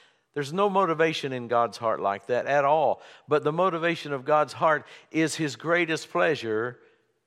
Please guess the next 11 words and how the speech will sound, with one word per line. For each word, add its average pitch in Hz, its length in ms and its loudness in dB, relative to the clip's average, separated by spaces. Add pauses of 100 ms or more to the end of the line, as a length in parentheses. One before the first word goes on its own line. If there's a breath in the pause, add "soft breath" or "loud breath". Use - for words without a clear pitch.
which 135 200 -6
is 139 240 -4
to 127 140 -6
make 135 360 -2
you 127 440 -4 (640 soft breath)
have 117 260 0
the 113 80 -6
greatest 98 640 -6 (200)
pleasure 90 520 -6 (180)
of 87 200 -4
life. 73 560 -8